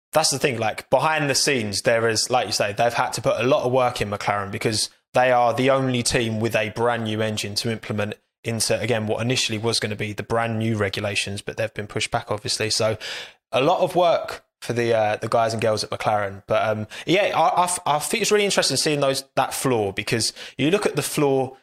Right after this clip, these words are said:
in the previous year car and see how, like, see how intricate all the details there and all that, and, like, taking a big wedge off the corners, that's gonna massively affect down. I, I, I've seen people talk about a second a lap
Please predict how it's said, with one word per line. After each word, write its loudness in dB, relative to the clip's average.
in -2
the 0
previous 2
year -4
car 0
and -2
see 0
how, -2
like, -2
see 0
how 0
intricate 0
all 0
the -4
details 0
there 2
and -6
all -6
that, -4
and, 2
like, 0
taking 0
a 0
big 0
wedge 2
off -2
the -8
corners, 0
that's 4
gonna 2
massively 0
affect 0
down. 2
I, 2
I, 2
I've 0
seen -2
people -2
talk -2
about 0
a -2
second 0
a 4
lap 0